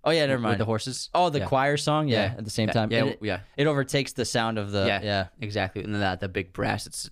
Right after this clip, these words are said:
Speaker 2: it's, I always get goosebumps when I see that moment.
Speaker 1: Howard Shore, everybody.
Speaker 2: Yeah. And the, the Battle of Minas Tirith, the first one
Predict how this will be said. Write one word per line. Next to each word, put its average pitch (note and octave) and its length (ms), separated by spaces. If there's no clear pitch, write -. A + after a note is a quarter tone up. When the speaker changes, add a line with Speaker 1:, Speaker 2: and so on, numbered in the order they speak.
Speaker 2:
it's, - 220
I G#2+ 300
always C#3 240
get - 100
goosebumps G#2+ 480
when G2 60
I - 20
see G#2 160
that F#2+ 180
moment. F#2+ 360
Speaker 1:
Howard A#2 240
Shore, C#3 260
everybody. A2+ 400
Speaker 2:
Yeah. G2+ 60
And D#3+ 180
the, E3 60
the D3+ 180
Battle F3 380
of C3+ 100
Minas B2 260
Tirith, B2 340
the B2 60
first - 460
one F#2+ 320